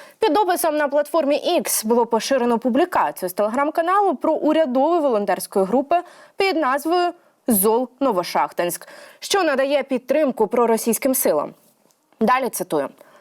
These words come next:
«Хлопці з Китаю, хороші хлопці, чудові бійці, двохсоті». Написано під фотографіями двох молодих азіатів у військовому спорядженні.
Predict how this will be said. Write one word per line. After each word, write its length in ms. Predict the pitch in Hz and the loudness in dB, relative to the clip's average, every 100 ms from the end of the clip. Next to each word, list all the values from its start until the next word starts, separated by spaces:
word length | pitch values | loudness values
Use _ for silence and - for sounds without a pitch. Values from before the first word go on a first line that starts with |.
| _ | _
«Хлопці 400 | - 320 320 381 | 0 0 2 -2
з 40 | |
Китаю, 420 | - 214 156 147 - | -2 -2 0 0 -4
хороші 420 | - 359 339 180 | -2 0 0 -2
хлопці, 460 | - 170 - 185 170 _ | -2 -2 0 -2 -4 _
чудові 420 | - 254 269 330 | -2 0 2 0
бійці, 480 | 220 175 175 170 147 _ _ | 2 0 0 -2 -4 _ _
двохсоті». 680 | 226 226 - - 170 165 151 - _ _ | 0 0 0 -2 0 0 -2 -4 _ _
Написано 580 | 370 349 - 311 349 247 | 0 0 -2 -2 0 -2
під 160 | 240 247 | -2 -4
фотографіями 720 | 190 - 185 190 226 294 220 | -2 -2 0 -2 0 -2 -2
двох 280 | 180 196 220 | 0 -2 0
молодих 540 | 240 320 262 190 - | 0 2 2 0 0
азіатів 580 | 170 180 240 311 302 214 | -2 0 2 0 0 0
у 80 | 185 | 0
військовому 460 | 185 - 226 226 | -4 -2 0 2
спорядженні. 680 | 233 - 294 170 131 - - | 0 0 0 0 -2 -8 -10